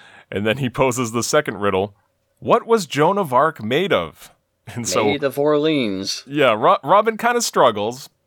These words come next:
Speaker 1: Uh, this time Batman knows it, though, and yeah, made of Orleans. Now, if you watch the episode like I did with the subtitles on, 'cause I don't wanna miss any lines of dialogue, you're
Speaker 2: Yeah.
Speaker 1: kinda given a clue, because the word made on the subtitles is spelt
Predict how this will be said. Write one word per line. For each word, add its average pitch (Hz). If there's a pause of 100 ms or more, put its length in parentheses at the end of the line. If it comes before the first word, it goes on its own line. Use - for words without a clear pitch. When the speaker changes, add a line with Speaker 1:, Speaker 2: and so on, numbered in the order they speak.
Speaker 1:
Uh, 90
this 151
time 226
Batman 208
knows 104
it, 87
though, 85
and 98
yeah, 80 (300)
made 160
of 139
Orleans. 117 (280)
Now, 139
if 147
you 156
watch 254
the 170
episode 165
like 120
I 104
did 113
with 104
the 90
subtitles 120
on, 123
'cause 123
I 135
don't 139
wanna 131
miss 110
any 95
lines 95
of 87
dialogue, 101 (460)
you're 107
Speaker 2:
Yeah. -
Speaker 1:
kinda 247
given 180
a 127
clue, 160
because 120
the 139
word 160
made 120 (280)
on 117
the 107
subtitles 123
is 98
spelt -